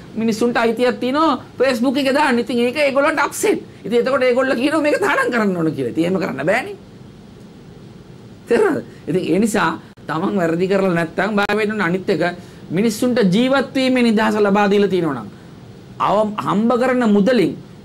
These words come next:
තුන් වේල කාලා දරුවන්ට උගන්වලා නිදහසේ ජීවත් වෙන එක තමයි මිනිස්සුන්ගේ ආම බලාපොරොත්තුව. ඒ අයිතිය හරියට ලබා දීලා තියෙනවා නම්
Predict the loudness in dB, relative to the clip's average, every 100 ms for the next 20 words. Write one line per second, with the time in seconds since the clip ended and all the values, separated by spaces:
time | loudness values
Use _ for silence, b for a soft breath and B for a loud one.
0 | -4 0 2 2 2 0 0 0 2 0
1 | 2 2 2 2 2 2 2 2 2 2
2 | -2 B B -6 -2 0 0 0 0 2
3 | 0 0 -4 -4 -4 -2 -2 -2 -2 0
4 | 0 0 2 2 0 -2 -4 -10 -10 -16
5 | B -20 -2 0 2 0 -2 -2 -2 -2
6 | 0 0 0 2 2 2 2 0 2 0
7 | 0